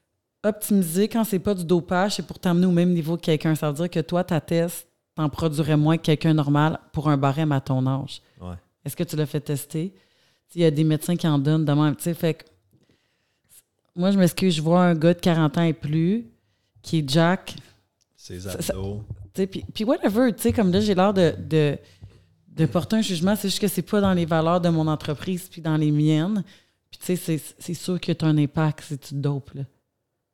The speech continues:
Speaker 1: Plus tard, sur tes organes. Il y a deux, euh, c'était quoi son nom ? Gino, là, un des plus grands vendeurs de stéroïdes de, de Gatineau qui est décédé. Euh,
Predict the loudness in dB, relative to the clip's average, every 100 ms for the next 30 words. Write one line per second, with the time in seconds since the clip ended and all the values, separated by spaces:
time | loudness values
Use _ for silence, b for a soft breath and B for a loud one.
0 | _ _ -20 -4 0 0 -2 -2 0 2
1 | 0 2 4 4 2 0 0 0 0 2
2 | 2 2 2 0 -6 -16 -10 -6 -4 -2
3 | 0 0 0 2 2 2 0 0 0 -4
4 | -6 _ _ _ _ -6 -2 2 4 4
5 | 4 2 0 -4 -6 -6 -6 -6 -4 -6
6 | -6 -12 _ _ _ -12 -4 -2 -2 0
7 | -2 -2 -4 -4 -2 -4 -2 -2 -2 -6
8 | -6